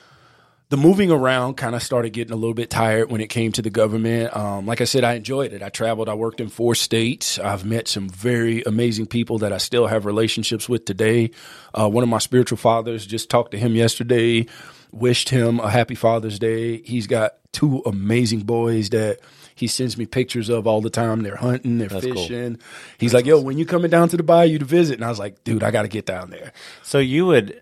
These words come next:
Speaker 2: essentially, so you said ag and with, with the government, so you
Speaker 1: Mm-hmm.
Speaker 2: would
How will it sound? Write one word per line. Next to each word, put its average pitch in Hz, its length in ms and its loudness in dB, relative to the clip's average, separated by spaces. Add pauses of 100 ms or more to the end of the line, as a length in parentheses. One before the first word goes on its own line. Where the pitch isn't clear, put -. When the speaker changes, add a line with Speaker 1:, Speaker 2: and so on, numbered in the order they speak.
Speaker 2:
essentially, 113 600 0
so - 100 -8
you 117 80 0
said 117 260 -2
ag 107 380 4
and 104 100 -4
with, 95 220 -8 (100)
with 104 140 -6
the 95 80 -4
government, 95 400 0
so 98 140 -8
you 98 100 -4
Speaker 1:
Mm-hmm. 110 80 -2
Speaker 2:
would 101 240 0